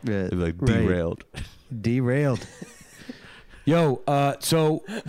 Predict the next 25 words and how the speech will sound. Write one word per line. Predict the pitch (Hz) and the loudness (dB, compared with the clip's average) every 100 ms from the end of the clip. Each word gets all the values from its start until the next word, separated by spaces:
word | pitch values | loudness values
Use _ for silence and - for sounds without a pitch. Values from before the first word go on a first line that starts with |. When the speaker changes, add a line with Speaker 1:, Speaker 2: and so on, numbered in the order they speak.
| - 208 - 180 | -8 -8 -6 -4
Speaker 1:
one | 151 190 | 0 2
of | 202 | 2
the | 185 | 2
episodes | 185 180 - 180 139 | 2 2 2 2 2
that | 160 | 2
we | 143 143 | 2 2
played | - 151 147 131 | 2 2 2 2
was, | 113 117 113 113 107 104 | 2 4 4 2 0 0
it | 139 | 0
was, | 120 104 | 2 0
like, | 110 - | 0 0
the | 110 | -2
Cruel | - 156 151 | 0 2 2
Fuel | - 156 139 | 2 0 2
release | 127 123 117 | 2 0 0
party | - 120 113 | 0 0 0
live | 107 110 123 | 0 0 0
from | 110 | 0
Velvet | 107 101 98 | 0 0 0
Lounge, | 110 104 92 | 0 0 0
and | 98 | 0
Max | 110 117 - | 0 -2 -2
used | 113 107 101 | -2 0 0
a | |
mechanism. | 104 107 - 107 104 98 101 95 | 0 0 0 0 0 0 0 -2